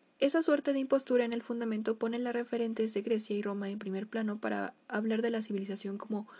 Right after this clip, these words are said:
un universal concreto, sin recabar en el problema del mimetismo, sin tener en cuenta el paralelismo entre colonialidad y modernidad, y sin reconocer la pat-, la pátina epistémica que anticipa en el lenguaje mismo los referentes que utilizamos para hablar de nuestra modernidad.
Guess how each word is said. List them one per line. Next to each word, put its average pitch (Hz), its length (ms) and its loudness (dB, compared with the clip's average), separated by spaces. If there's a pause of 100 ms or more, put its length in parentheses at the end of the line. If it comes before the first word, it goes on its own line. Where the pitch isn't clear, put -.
(260)
un 262 160 4
universal 269 460 2
concreto, 247 460 -4 (400)
sin 285 180 4
recabar 285 380 6
en 269 80 2
el 262 100 0
problema 247 380 0
del 226 120 2
mimetismo, 220 540 -2 (320)
sin 220 160 0
tener 220 220 4
en 254 100 2
cuenta 226 460 0
el 214 160 0
paralelismo 220 520 2
entre 208 200 -2
colonialidad 190 560 -2
y 202 80 0
modernidad, 180 480 -4 (420)
y 277 100 2
sin 311 160 4
reconocer 294 520 4
la 254 160 0
pat-, 254 160 -2 (340)
la 226 160 2
pátina 233 540 -2
epistémica 214 600 -2
que 202 120 -8
anticipa 202 460 -4
en 196 80 -4
el 202 80 -2
lenguaje 208 360 -2
mismo 190 420 -2
los 208 160 0
referentes 214 640 -2 (340)
que 285 100 2
utilizamos 247 460 0
para 214 200 0
hablar 196 240 -2
de 202 80 -4
nuestra 190 280 -8
modernidad. 180 480 -4